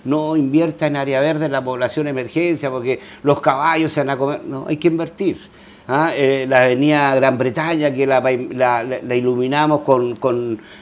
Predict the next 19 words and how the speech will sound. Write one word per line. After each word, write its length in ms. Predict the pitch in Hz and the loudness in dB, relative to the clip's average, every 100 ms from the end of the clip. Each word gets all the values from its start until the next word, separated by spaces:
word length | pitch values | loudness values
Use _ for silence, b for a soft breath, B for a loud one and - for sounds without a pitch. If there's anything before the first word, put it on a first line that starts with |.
| B | B
con 200 | 123 113 | -4 -2
todos, 640 | - 170 165 - 117 - - | 2 4 4 0 -6 -12 -6
eh, 460 | 131 123 123 104 - | -2 0 0 -4 -8
sin, 240 | - 147 | -2 -2
sin 380 | - - 151 143 | -2 -4 0 0
cable, 480 | - 185 175 160 151 | 2 2 4 2 2
todo 240 | 170 175 | 2 0
soterrado 640 | - 143 139 147 160 156 139 | 0 -2 0 2 2 2 2
por, 200 | 139 113 | 0 -2
por, 160 | 131 | -10
por 280 | 120 - 131 | -8 -6 -4
debajo. 580 | 139 180 165 143 143 143 B B B B B B | 0 2 0 0 -2 -2 B B B B B B
Entonces, 320 | 254 277 214 - | -8 -8 -10 -10
siento 540 | - 262 330 320 277 | 0 4 4 4 -2
que 420 | 214 247 285 240 | -2 -2 -2 -4
se 180 | - 208 | -2 -2
hicieron 360 | - 247 247 226 | 0 -2 -2 -4
muchas 280 | 233 220 | -6 -8
cosas, 560 | - 240 - 180 190 | 0 0 0 -2 -6